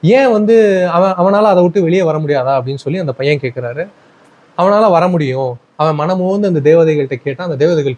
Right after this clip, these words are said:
போயிரும் அப்படின்னு வந்து அந்த விளக்கம் சொல்றவர் வந்து சொல்றாரு. ஏன் வந்து அப்ப அவன் கேட்காம இருக்கான் அப்படின்னா, ஏன்னா அவன் நிறைய புதையல் நிறைய இடத்துல புதைச்சு வச்சிருக்கான்.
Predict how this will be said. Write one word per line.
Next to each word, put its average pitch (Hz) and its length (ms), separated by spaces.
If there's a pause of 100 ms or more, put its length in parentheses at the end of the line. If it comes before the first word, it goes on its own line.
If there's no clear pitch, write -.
போயிரும் 123 420 (420)
அப்படின்னு 147 280
வந்து 143 640
அந்த 143 160
விளக்கம் 156 320
சொல்றவர் 120 280
வந்து 139 140
சொல்றாரு. 123 320
ஏன் 220 260
வந்து 190 260
அப்ப 165 160
அவன் 147 160
கேட்காம 147 360
இருக்கான் 127 140
அப்படின்னா, 135 260 (120)
ஏன்னா 180 40
அவன் 185 200
நிறைய 165 260
புதையல் 165 320
நிறைய 156 140
இடத்துல 165 200
புதைச்சு 160 240
வச்சிருக்கான். 127 420